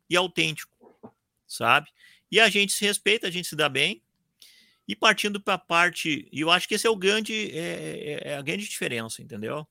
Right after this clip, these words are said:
Né? A grande diferença. Então a galera, assim, é, eu, eu, eu sou um cara, assim, eu sou sério, mas quando tiver que entrar na brincadeira, eu vou entrar. Eu perco o amigo, mas não perco a piada, tá?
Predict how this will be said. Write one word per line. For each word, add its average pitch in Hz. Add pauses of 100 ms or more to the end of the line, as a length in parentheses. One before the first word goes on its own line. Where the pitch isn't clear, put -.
(480)
Né? 117
A 117
grande 123
diferença. 120
Então 143
a 165
galera, 147
assim, 131 (400)
é, 113
eu, 120
eu, 120
eu 120
sou 156
um 156
cara, 156
assim, 143
eu -
sou -
sério, 165 (680)
mas 156
quando 175
tiver 165
que -
entrar 156
na 147
brincadeira, 139
eu 135
vou 127
entrar. 139
Eu 139
perco 160
o 151
amigo, 143
mas 135
não 131
perco 127
a 123
piada, 123 (720)
tá? 135